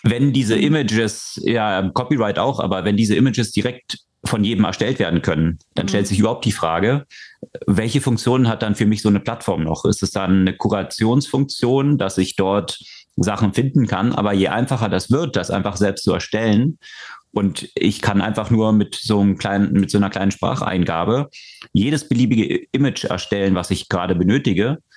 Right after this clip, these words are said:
Speaker 1: Wozu benötige ich dann überhaupt noch solche Plattformen, wo ich solche Bilder kaufen kann?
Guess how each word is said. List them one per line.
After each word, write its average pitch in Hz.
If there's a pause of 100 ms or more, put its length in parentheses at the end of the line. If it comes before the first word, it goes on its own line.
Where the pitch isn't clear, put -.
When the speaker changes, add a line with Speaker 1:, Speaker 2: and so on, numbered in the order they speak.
(180)
Speaker 1:
Wozu 107
benötige 113
ich 98
dann 107
überhaupt 107
noch 104
solche 87
Plattformen, 117 (140)
wo 107
ich 101
solche 104
Bilder 123
kaufen 76
kann? 78